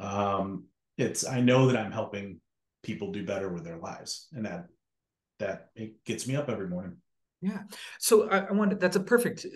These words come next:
Speaker 2: segue and kind of pivot to, to another, l-, I think, larger conversation happening specifically within our country. 'Cause, I mean,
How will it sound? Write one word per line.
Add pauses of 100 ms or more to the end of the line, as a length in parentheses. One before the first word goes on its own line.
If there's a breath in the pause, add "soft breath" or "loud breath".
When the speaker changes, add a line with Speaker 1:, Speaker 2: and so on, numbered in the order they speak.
(100)
Speaker 2:
segue
and
kind
of
pivot
to,
to (320)
another, (340)
l-, (300)
I
think,
larger
conversation
happening
specifically
within
our
country.
'Cause,
I
mean,